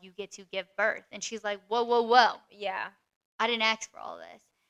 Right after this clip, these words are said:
Speaker 1: And he's like, "Well, I'm sorry, it's happening." And then, so she, so
Speaker 2: That's
Speaker 1: she
Speaker 2: when he
Speaker 1: passes
Speaker 2: gets a
Speaker 1: out.
Speaker 2: little freaky.
Speaker 1: Then I'm like, "Angel, what the hell?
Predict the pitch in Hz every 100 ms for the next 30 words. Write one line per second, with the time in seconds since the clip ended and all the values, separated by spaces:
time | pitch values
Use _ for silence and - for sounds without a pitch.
0 | _ 220 208 190 185 170 - 185 - 196
1 | 185 - - - - 202 196 190 185 -
2 | 202 - 196 - 185 202 - 240 220 196
3 | 208 - 95 _ _ _ _ 214 311 339
4 | 285 240 294 381 262 277 311 302 403 -
5 | -